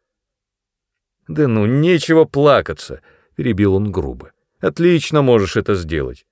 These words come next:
Выкладывай деньги. Где твой кошелек?» «Не говори так со мной, милый», прошептала она.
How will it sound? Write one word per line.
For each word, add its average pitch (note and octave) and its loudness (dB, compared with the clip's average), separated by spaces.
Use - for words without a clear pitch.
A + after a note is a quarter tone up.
Выкладывай E3+ 4
деньги. F2 -2
Где E3+ 2
твой C3+ -2
кошелек?» A2 -2
«Не D#2+ -10
говори F2+ -10
так - -10
со - -10
мной, E2+ -6
милый», D#2+ -10
прошептала D#2 -6
она. C2 -16